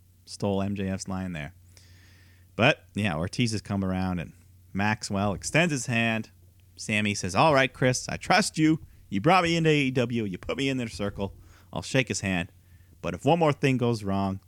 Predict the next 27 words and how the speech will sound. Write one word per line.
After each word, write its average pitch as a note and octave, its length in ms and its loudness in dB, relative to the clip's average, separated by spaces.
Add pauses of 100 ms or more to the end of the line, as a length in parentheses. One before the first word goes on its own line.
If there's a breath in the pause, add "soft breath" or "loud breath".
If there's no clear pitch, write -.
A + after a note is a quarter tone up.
(220)
and - 680 -20
then D#2+ 100 -4
he E2+ 40 -4
gets F2 180 -4
close F#2+ 240 -4
to - 100 -12
M F2+ 140 -6
J E2+ 200 -4
F E2 160 -4
and C#2+ 80 -14
says, E2 180 -10
"I'm D#2+ 140 -8
telling F#2 340 -4
you." A#3 380 4 (680)
And E2+ 100 -8
then D#2+ 80 -6
he D#2 80 -8
goes E2+ 260 -6
right F#2 140 -2
up F2+ 80 -6
to E2+ 80 -8
Jericho E2+ 500 -4
and C#2+ 100 -12
says, D#2+ 220 -12
"I'm D2 120 -10
telling G2+ 420 -4
you, G#3 400 8